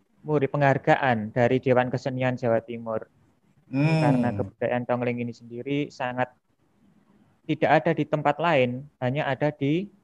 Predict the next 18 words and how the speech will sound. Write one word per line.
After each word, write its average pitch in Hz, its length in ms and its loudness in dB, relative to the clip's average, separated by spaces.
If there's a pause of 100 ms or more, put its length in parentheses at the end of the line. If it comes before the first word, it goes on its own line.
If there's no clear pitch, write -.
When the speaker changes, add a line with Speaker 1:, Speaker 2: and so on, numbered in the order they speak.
(120)
Speaker 1:
Wonomulyo. 123 720 -2 (560)
Speaker 2:
Oke, 143 480 4
Speaker 1:
Dan 131 80 2
Speaker 2:
tidak 131 80 6
Speaker 1:
selain 151 160 8
Speaker 2:
ada 151 160 6
di 151 160 0
tempat 165 320 4
lain 170 360 8 (120)
dan 147 140 6 (100)
hanya 147 220 6 (100)
ada 147 160 4
di 143 160 2
Wonomulyo 160 800 6
dan 135 240 0
akan 143 240 2
Speaker 1:
Iya. 117 80 4
Speaker 2:
segera 123 260 4